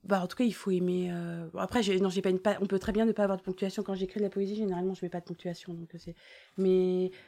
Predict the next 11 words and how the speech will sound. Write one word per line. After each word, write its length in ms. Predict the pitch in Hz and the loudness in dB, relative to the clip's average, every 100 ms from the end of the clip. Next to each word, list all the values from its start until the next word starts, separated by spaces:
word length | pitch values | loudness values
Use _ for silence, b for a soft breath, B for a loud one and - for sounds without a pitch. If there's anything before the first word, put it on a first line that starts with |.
| _ | _
là, 200 | 196 220 | 2 2
c'était, 760 | 233 190 190 190 180 180 180 - | 2 -4 -4 -2 0 -2 -6 -12
c'est 160 | - - | -14 -8
que 60 | |
c'est 80 | - | -2
des 80 | 190 | 0
signes 300 | 208 330 294 | 0 4 4
aussi, 240 | 208 - 196 | 2 -4 -6
la 100 | 175 | -6
ponctuation, 540 | 185 180 180 - 190 | -8 -10 -10 -8 -10
ça... 500 | 185 175 165 160 165 | -10 -10 -10 -10 -12